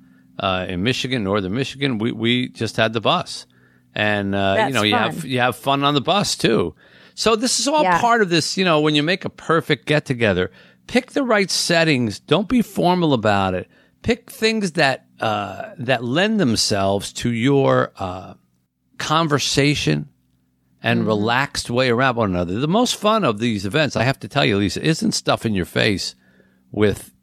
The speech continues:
Speaker 1: a milkshake or Oreo
Speaker 2: And macaroni and
Speaker 1: popcorn or
Speaker 2: cheese.
Speaker 1: macaroni and
Speaker 2: Mm.
Speaker 1: cheese.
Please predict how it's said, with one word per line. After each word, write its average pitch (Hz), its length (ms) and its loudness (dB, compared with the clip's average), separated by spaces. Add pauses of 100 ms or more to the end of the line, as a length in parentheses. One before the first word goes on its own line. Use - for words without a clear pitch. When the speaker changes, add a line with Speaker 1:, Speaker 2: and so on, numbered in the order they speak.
(1200)
Speaker 1:
a 117 80 0
milkshake 110 840 2
or 92 340 2 (280)
Oreo 110 340 2
Speaker 2:
And 101 340 0
macaroni 104 480 2
and 104 80 0
Speaker 1:
popcorn 95 320 0
or 92 60 2
Speaker 2:
cheese. 95 100 -2
Speaker 1:
macaroni 98 500 2
and 92 120 0
Speaker 2:
Mm. - 100 -4
Speaker 1:
cheese. 101 280 2